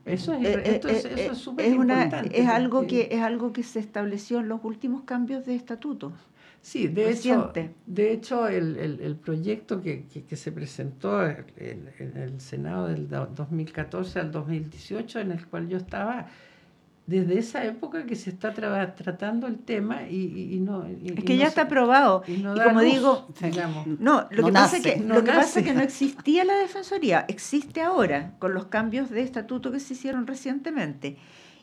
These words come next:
Speaker 2: Y lo que está siendo ahora, eh, trabajado en el Senado,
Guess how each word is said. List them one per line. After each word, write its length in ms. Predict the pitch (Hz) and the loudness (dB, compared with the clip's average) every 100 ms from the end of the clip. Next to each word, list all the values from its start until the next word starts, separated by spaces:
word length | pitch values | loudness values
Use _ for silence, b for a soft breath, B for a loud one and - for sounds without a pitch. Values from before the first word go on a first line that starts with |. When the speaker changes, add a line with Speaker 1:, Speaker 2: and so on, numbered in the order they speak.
| _ | _
Speaker 2:
Y 120 | 208 | 0
lo 140 | 196 190 | 2 2
que 80 | 196 | 0
está 280 | - 226 | 0 0
siendo 380 | 277 330 349 339 | 0 0 -2 2
ahora, 420 | 339 330 339 339 - | 2 2 0 -2 -2
eh, 220 | 214 208 | -2 -2
trabajado 540 | 202 202 202 226 247 | -2 -2 0 0 0
en 80 | 277 | 0
el 100 | 320 | -4
Senado, 420 | - 330 311 208 | -8 -4 0 2